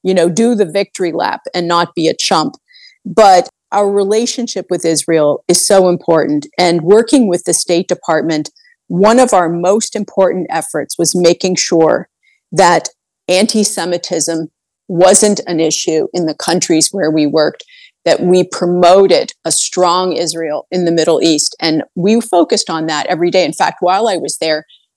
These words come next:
the Danish parliament tried to ban male circumcision. And so you can imagine in a first world country, Europe, trying to ban male circumcision would be so shocking to, and disenfranchising to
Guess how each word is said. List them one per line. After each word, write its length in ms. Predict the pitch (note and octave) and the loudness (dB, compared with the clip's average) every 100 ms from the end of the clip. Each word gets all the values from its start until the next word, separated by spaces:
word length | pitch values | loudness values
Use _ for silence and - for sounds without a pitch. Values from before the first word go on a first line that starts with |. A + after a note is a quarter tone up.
| _ - | _ -2
the 140 | D#3 | 0
Danish 560 | D3+ G#3 C4+ D#4+ - - | 2 4 6 4 2 -2
parliament 680 | - G#3+ C4 G3+ D#3 - - _ - | 0 4 4 2 -2 -6 -12 _ -10
tried 420 | - F#3 G3 G3 | -2 2 2 0
to 180 | - F3+ | -2 -2
ban 560 | C#3+ E3+ E3+ F#3 G3 F#3+ | 0 2 2 0 -4 -6
male 260 | F3 E3+ E3+ | -4 -2 0
circumcision. 880 | - A3+ B3+ C#4+ - - - - - _ _ _ _ - | -2 -2 0 -2 -2 -6 -8 -10 -14 _ _ _ _ -2
And 120 | E3 | 0
so 120 | F#3+ | 2
you 160 | F#3 F#3+ | 2 2
can 180 | G#3 | 0
imagine 540 | F#3+ F#3+ G#3 A#3 G3+ D#3+ | 2 2 2 2 0 -2
in 100 | E3 | -4
a 60 | C#3+ - | -6 -2
first 300 | F#3+ F#3+ A#3+ | -2 -2 0
world 240 | A#3+ C4 | 0 0
country, 440 | B3+ D4 - A#3 G#3+ | -4 -6 -6 -8 0
Europe, 360 | F3+ D#3+ G#3 - _ _ _ _ _ | 4 4 2 -4 _ _ _ _ _
trying 280 | - F#3 G3 | -6 -2 -2
to 120 | G3+ | -2
ban 460 | F#3 F#3 F3 F#3 F3+ _ | 0 2 2 0 -4 _
male 320 | E3+ E3+ E3+ | -4 -2 0
circumcision 960 | E3+ - G#3 G#3+ F#3 - D#3+ D#3+ D3+ C#3+ - | -2 -4 -4 -4 -6 -6 -6 -4 -6 -6 -4
would 280 | E3+ E3 | 0 0
be 360 | D3 E3 D3+ - _ _ _ | 2 2 2 -2 _ _ _
so 360 | - - A#3 C4+ | -6 0 2 2
shocking 680 | - A3 G#3 - F3 D3 D#3+ | 0 0 -2 -4 -6 -8 -10
to, 200 | - F3+ - | -4 -4 -2
and 260 | E3 E3 | -2 0
disenfranchising 1080 | F3+ G3 F#3+ D#3+ F3+ F3 F3 D#3+ D#3 E3 D#3+ | 0 0 0 -4 -4 -4 -4 -4 -4 -6 -8
to 320 | - D#3 C#3+ | -2 -2 -2